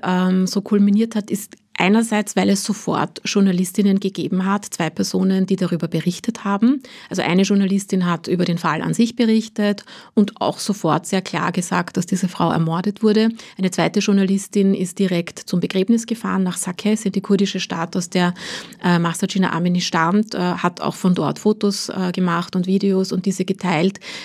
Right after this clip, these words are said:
Also der Fall wurde gleich in die Öffentlichkeit getragen. Das ist für die, für iranische Verhältnisse eher ungewöhnlich. Und der zweite Faktor, der ganz wichtig ist, ist, dass, ähm, Mahsa Jina Amini eben Kurdin war. Ähm, die Kurden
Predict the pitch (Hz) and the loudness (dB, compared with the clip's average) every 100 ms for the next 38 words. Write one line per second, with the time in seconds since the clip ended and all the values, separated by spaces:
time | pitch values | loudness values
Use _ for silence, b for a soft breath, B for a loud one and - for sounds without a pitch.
0 | B 202 202 196 180 147 185 - 208 202 | B 2 2 2 2 2 2 2 2 0
1 | - 120 151 180 - 147 160 165 175 175 | 0 -4 0 0 0 0 -2 -2 -6 -6
2 | 170 - 240 170 156 175 - 185 180 190 | -4 -2 0 0 0 -2 -2 0 0 0
3 | - 180 170 175 185 180 170 180 - 180 | -2 2 2 2 -2 -6 -6 -6 -2 -2
4 | - - 185 180 208 208 196 202 214 214 | 0 2 2 4 2 2 2 2 2 0
5 | - B B B B B 202 208 - - | -6 B B B B B 2 2 0 -2
6 | - 226 - - 208 196 190 - 180 208 | -2 -2 -4 -2 0 0 0 -2 -2 -2
7 | 196 202 196 196 196 190 180 - 175 170 | 0 0 0 0 -2 -2 -2 0 0 2
8 | 175 180 170 - 196 190 190 165 175 180 | 2 0 0 -2 0 0 0 0 0 0
9 | 180 180 - 202 180 160 156 151 214 226 | 0 -2 2 2 2 -2 -4 -2 -2 -2
10 | B B B B B 185 180 175 180 - | B B B B B 0 2 4 2 0
11 | - 208 - 226 233 226 220 214 | -2 -2 2 4 4 4 4 2